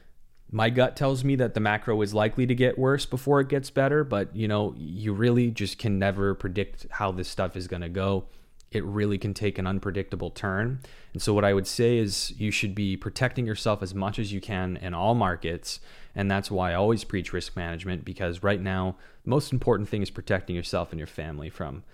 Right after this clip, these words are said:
from as much of this as you can. And not everyone has that wherewithal, and it, it's really tough. But that's my perspective. It's hard to predict,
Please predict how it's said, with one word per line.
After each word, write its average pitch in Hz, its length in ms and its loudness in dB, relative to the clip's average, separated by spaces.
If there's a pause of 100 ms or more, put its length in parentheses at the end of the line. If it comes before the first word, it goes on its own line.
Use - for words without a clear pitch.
(280)
from - 300 -6
as 98 140 -4
much 110 320 0
of 98 100 -4
this 92 200 -4
as 82 220 -8
you 80 100 -10
can. 82 300 -8
And 87 100 -4
not 101 160 2
everyone 95 320 2
has 90 280 -4
that 85 180 -4
wherewithal, 98 760 -2
and 85 340 -6 (220)
it, 95 180 -10
it's 95 220 -8
really 98 340 0
tough. - 460 -4 (320)
But - 200 -4 (360)
that's 113 460 -2
my 98 140 -2
perspective. 101 640 -2
It's 95 100 -12
hard 104 200 2
to 92 40 -6
predict, 123 520 -4